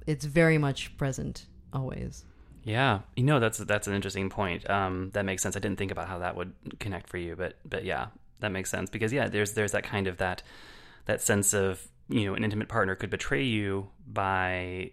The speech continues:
Speaker 2: saying, you know, like, when you are with somebody, then there's, there's a, you know, sort of, like, a social contract that, like,
Speaker 1: Mm.
Speaker 2: you know, we're both doing this, we're cons-, and this is consensual and we're together. And,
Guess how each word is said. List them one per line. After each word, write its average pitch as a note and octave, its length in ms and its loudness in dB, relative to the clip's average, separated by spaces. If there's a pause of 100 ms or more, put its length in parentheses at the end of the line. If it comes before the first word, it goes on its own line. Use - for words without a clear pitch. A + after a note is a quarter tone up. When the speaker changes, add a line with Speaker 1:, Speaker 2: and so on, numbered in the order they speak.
Speaker 2:
saying, F#2 480 -2
you G2 80 -2
know, F2+ 160 -4
like, G2+ 260 0
when G#2+ 280 2
you G#2 160 2
are G2 120 4
with A#2+ 160 2
somebody, F#2+ 380 2
then F#2+ 240 0
there's, F#2 260 0
there's F#2+ 240 0
a, F#2+ 100 -2
you G2 60 -2
know, F2+ 80 -4
sort G2+ 200 -4
of, - 40 -6
like, G2+ 100 -6
a - 40 -4
social G2 340 0
contract G#2 560 2
that, - 80 -2
like, E3+ 200 6
Speaker 1:
Mm. - 40 2
Speaker 2:
you C#3+ 60 2
know, F#2+ 100 0
we're G2 220 0
both F#2+ 240 0
doing G#2+ 300 0
this, G2+ 200 -2
we're F#2 220 -4
cons-, - 220 -10
and - 140 -4
this G2+ 120 -6
is G#2 80 -8
consensual A#2+ 580 0
and G2+ 100 0
we're F2 120 -2
together. A#2 600 2
And, F#2+ 160 -2